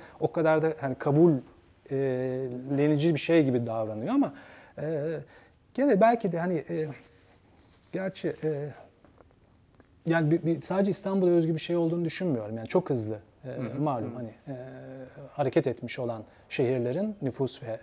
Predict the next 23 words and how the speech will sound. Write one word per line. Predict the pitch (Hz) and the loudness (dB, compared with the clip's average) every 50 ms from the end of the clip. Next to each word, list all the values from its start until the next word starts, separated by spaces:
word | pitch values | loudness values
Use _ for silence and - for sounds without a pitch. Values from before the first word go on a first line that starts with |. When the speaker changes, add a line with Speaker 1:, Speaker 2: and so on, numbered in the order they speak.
| - | -10
Speaker 1:
e, | 135 127 120 123 127 127 120 123 123 123 | -10 -8 -8 -8 -8 -10 -10 -10 -10 -10
şey | - 139 123 | -8 -8 -8
olarak | 107 101 110 135 170 180 180 | -6 -6 -8 -8 -8 -6 -4
yayılmacı | 143 123 120 117 117 117 113 107 - 117 | -2 0 0 0 -2 -4 -4 -6 -6 -8
itibariyle, | 113 110 - 120 113 110 107 107 120 143 202 240 - - - - - - - 151 151 | -8 -8 -8 -10 -10 -10 -8 -8 -10 -8 -8 -10 -12 -16 -20 -20 -20 -14 -10 -6 -4
e, | 151 156 147 139 139 | -2 -2 0 2 2
başına | 156 139 - 170 175 175 170 | 0 0 0 -2 -2 -2 0
gelme | 156 156 151 151 170 175 | 2 2 2 2 2 0
ihtimali | 156 - - 151 147 147 139 139 | -2 -2 -2 -2 0 0 -2 -2
çok | - 247 254 - | -2 -2 -4 -4
yüksek | - 110 - - 117 - | -6 -10 -10 -10 -12 -12
tabii | - 117 110 107 110 | -12 -12 -12 -10 -8
böyle | 113 110 107 110 | -8 -8 -8 -10
bir | 110 | -12
şey. | - - - - - _ - - - - _ _ _ _ - | -14 -14 -16 -16 -18 _ -20 -20 -20 -20 _ _ _ _ -6
Speaker 2:
E | 165 165 | -6 -2
tabii | - 285 302 262 247 | -2 -2 0 0 0
yani | 190 147 139 135 | 0 0 0 0
zaten | 123 131 135 156 147 | 0 0 0 -2 -4
Türkiye'ye | - - 151 - - 170 160 160 151 | -8 -8 -8 -6 -4 -4 -2 -2 -2
baktığın | 156 147 147 - - 175 170 | -2 -4 -4 -4 -4 -4 -4
zaman | 170 - 143 120 110 113 117 123 131 | -4 -4 -8 -6 -6 -6 -6 -4 -4
hem | 131 131 | -6 -6